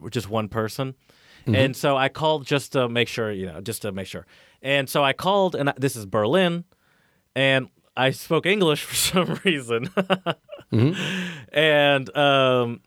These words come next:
Speaker 1: it once, by the way, it didn't even matter. He's like, "Yeah, I figured it was two people, so I just put it in for two people." Um,
Speaker 2: Oh, nice, nice.
Speaker 1: but, uh, I was so, I was so, uh, angry at myself. I was like, "Why are you speaking English right now?" I was like, "This is prime time to get some early practice in."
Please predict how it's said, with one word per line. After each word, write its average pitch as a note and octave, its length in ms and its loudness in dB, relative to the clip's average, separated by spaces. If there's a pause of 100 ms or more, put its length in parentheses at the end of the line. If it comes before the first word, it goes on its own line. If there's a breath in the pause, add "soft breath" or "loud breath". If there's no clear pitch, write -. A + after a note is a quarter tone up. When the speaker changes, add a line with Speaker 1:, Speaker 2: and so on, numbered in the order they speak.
(140)
Speaker 1:
it E3 140 4
once, D#3+ 260 0
by C3+ 280 0
the A#2+ 80 4
way, G#2+ 100 4
it A2 60 0
didn't A2+ 180 0
even G2 160 -2
matter. F#2+ 240 2
He's G2+ 160 -2
like, G#2+ 140 -4
"Yeah, A2 160 4
I G#2 60 2
figured A2 300 -4
it G2+ 40 -6
was G2 120 -8
two - 140 -10
people, F#2 300 -6
so F#2 160 -4
I F#2 40 0
just F#2 140 -8
put F#2 140 -2
it F2+ 80 2
in F2+ 60 -2
for F#2 120 -8
two F#2+ 160 -6
people." F#2 340 -4 (440 loud breath)
Um, C3 420 2
Speaker 2:
Oh, G2 80 6
nice, F2+ 540 0
nice. D3+ 260 0
Speaker 1:
but, D#3+ 40 -12
uh, E3 280 2
I F3 80 0
was F#3 160 0
so, G3+ 420 2
I E3 140 0
was E3+ 160 2
so, F3 340 2
uh, D3 300 2
angry D#3 300 2
at B2+ 40 2
myself. G#2+ 400 -2
I B2 60 0
was B2 100 0
like, C3 120 -2
"Why D3 140 2
are - 20 2
you F#3+ 80 2
speaking F3 260 -4
English D#3 280 -2
right G#2 180 -6
now?" G2 260 -10 (460 soft breath)
I B2 40 -4
was B2 120 -4
like, B2+ 100 0
"This C#3+ 160 -6
is D3 120 -6
prime D3 360 0
time D3 300 0
to C3 60 -4
get B2+ 120 -2
some B2 280 -6
early B2+ 280 2
practice B2+ 480 -2
in." F#2 200 -12